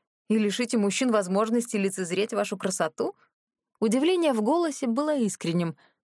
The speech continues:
"Легко", усмехнулась я. "Вокруг целый цветник. Выбирай не хочу. Уверена, ваш и других мужчин взор отдохнёт на наших красавицах". "Печально. Может, передумаете?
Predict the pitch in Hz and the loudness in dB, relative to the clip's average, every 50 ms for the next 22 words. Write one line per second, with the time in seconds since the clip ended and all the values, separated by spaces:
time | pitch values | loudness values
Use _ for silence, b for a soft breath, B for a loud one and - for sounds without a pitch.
0 | _ - 294 294 302 277 - - - 208 190 185 b b b b b b _ _ | _ -2 0 0 0 0 -2 -2 -2 -2 -2 -4 b b b b b b _ _
1 | _ - 202 - - 202 185 - - 185 180 180 175 - - 190 185 185 - _ | _ -6 -4 -2 -2 -2 -2 -2 -2 -2 0 -2 -2 -4 -4 -4 -4 -4 -6 _
2 | _ _ _ _ _ - 208 214 214 - - 311 339 - - - 285 302 349 359 | _ _ _ _ _ -2 -2 -2 0 0 0 -2 -2 -2 -2 -2 0 0 0 0
3 | 330 - 330 339 330 - 392 415 392 - - - _ _ _ _ - 214 226 202 | -2 -2 -4 -4 -2 0 0 0 0 -2 -8 -20 _ _ _ _ 0 2 2 2
4 | 190 208 233 294 330 269 - - 175 156 - - - 254 240 b b b b b | 2 0 0 0 0 -2 -2 -2 -4 -4 -4 -2 -4 -4 -4 b b b b b
5 | b - 302 302 285 277 330 339 277 247 190 165 151 160 170 180 185 214 269 330 | b -2 0 2 2 2 2 2 2 0 0 -2 -2 -4 -2 0 0 0 0 0
6 | 339 - - - - - - 214 226 240 233 233 196 226 233 233 226 294 370 - | -4 -6 -8 -12 -12 -6 -2 0 2 2 2 2 2 0 0 0 0 -2 -2 0
7 | - 240 202 190 190 - - 185 175 170 156 160 156 156 170 160 156 156 b b | 0 0 0 0 -2 -2 -2 -2 -2 -2 -4 -4 -2 0 0 0 0 -2 b b
8 | b b b b b _ _ _ - 285 240 214 262 254 233 - 277 285 311 330 | b b b b b _ _ _ -2 0 2 2 0 0 0 0 -2 -2 0 -2
9 | 330 - 285 262 240 233 254 233 - 240 - - - 185 180 185 - 208 196 190 | -2 -2 0 2 2 2 0 -2 -4 -6 -6 -4 -4 -4 -4 -2 -2 -2 -2 -2
10 | 196 190 - 220 - - - _ _ _ _ _ _ _ _ _ _ _ _ _ | -2 -6 -8 -12 -14 -16 -20 _ _ _ _ _ _ _ _ _ _ _ _ _
11 | _ - 165 147 - - 160 156 165 170 185 208 214 190 _ _ _ - 170 170 | _ -8 -6 -6 -4 -2 -2 0 0 0 -2 -2 -4 -6 _ _ _ -2 -2 0
12 | 170 156 160 - _ - 185 185 175 165 180 185 220 254 254 233 - - - | 0 -2 -4 -6 _ -2 -2 -2 -2 0 0 -2 0 -2 -2 -4 -6 -10 -16